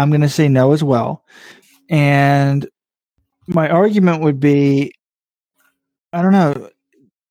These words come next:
She clearly doesn't like a lot of pressure.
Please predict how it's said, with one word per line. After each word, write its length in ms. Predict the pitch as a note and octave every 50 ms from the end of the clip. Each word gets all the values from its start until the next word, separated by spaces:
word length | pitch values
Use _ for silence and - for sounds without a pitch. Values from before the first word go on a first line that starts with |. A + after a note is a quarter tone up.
| _ _ _ _ _ C3+
She 420 | D3+ - - - F3 F#3 E3+ D#3+ - _ _ _ _ - -
clearly 720 | - - D3+ F3+ G3 G#3 G#3 G#3 G3+ F#3 E3+ D#3+ - - _ _ _ _ _ _ _ _ _ -
doesn't 340 | F3+ E3 E3+ D#3+ E3 F3+ E3
like 220 | E3 D3+ C#3+ C#3+ C#3+
a 80 | C#3
lot 200 | C3+ C#3 C3+ C3
of 120 | C3 B2+ _
pressure. 520 | - C#3+ C#3 B2+ - - B2+ B2+ C#3 -